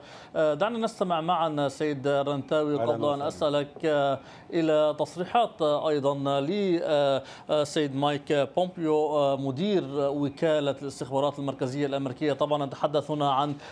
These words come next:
Speaker 1: الملف الإيراني، عما إذا كان ثمة توجه لبرورة استراتيجية واضحة لردع إيران، وهو التعبير الذي استخدمه وزير الدفاع الأمريكي. نستمع إلى هذا التصريح في شأن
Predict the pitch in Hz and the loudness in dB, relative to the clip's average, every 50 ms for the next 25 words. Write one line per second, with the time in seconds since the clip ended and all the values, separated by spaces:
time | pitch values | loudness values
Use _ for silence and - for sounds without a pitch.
0 | - - - 147 147 147 147 143 151 190 226 226 - - - 165 151 156 151 147 | -10 -4 -2 -2 0 0 0 0 2 0 0 -2 -4 -10 -4 -2 0 0 0 2
1 | 143 143 143 147 143 165 156 147 147 147 156 202 247 254 240 220 202 185 175 170 | 0 0 0 0 0 0 0 2 2 0 0 -2 -2 -2 0 2 2 2 2 2
2 | 156 135 170 175 165 165 165 160 139 147 151 151 226 233 226 185 156 143 - 160 | 2 0 0 -2 -2 -2 -2 0 0 0 -2 0 0 -2 0 0 -2 -2 -2 -2
3 | 156 156 147 143 - 156 151 147 143 143 - - - - - - - 151 156 160 | -2 -2 -2 -2 0 0 2 2 0 0 -4 -8 -18 -20 -8 -2 0 2 2 2
4 | 156 143 160 147 151 147 147 147 131 147 160 160 160 151 147 147 147 143 147 - | 2 0 0 0 0 0 0 0 2 2 2 2 2 2 2 2 0 -2 -2 -6
5 | - - 151 151 139 - 151 135 127 151 165 165 160 156 151 151 151 147 - - | -8 -4 -2 -2 -2 -2 -4 -4 -4 -4 -2 0 2 4 4 4 2 0 -4 -12
6 | - - - 151 143 170 185 190 185 202 190 - 190 190 185 180 185 185 180 208 | -20 -18 -6 -2 2 2 2 2 2 -2 -2 0 0 0 0 2 2 2 4 4
7 | 214 170 151 135 113 110 - - - 165 151 143 151 156 156 151 147 135 143 156 | 4 4 4 2 2 0 -4 -6 -2 0 0 2 2 2 0 0 0 0 0 0
8 | 147 143 - 151 143 143 147 151 139 143 139 127 135 131 127 - 143 123 135 147 | 0 0 0 0 0 0 0 -2 -2 -2 -2 -2 -2 -4 -6 -8 -8 -6 -4 -4
9 | 147 135 139 139 143 127 117 143 165 180 170 143 143 143 - 143 131 135 131 123 | -2 -2 0 0 -2 -2 -2 -2 -4 -4 -4 -6 -4 -2 0 0 0 0 -2 -2
10 | 131 135 131 127 123 127 - 135 127 123 120 - - - - - - 156 147 - | -2 -2 -2 -4 -4 -6 -6 -4 -4 -4 -6 -8 -12 -18 -14 -10 -8 -8 -4 -2
11 | 156 139 139 135 127 139 139 135 135 143 139 139 131 - - 135 131 - 165 180 | -2 -2 0 0 -2 -2 -2 -2 -2 -2 -2 -2 -4 -4 -4 -8 -8 -6 -4 -4
12 | 202 202 - 165 143 139 - 156 143 139 139 139 | -4 -4 -4 -6 -6 -4 -2 -2 -2 -2 -4 -6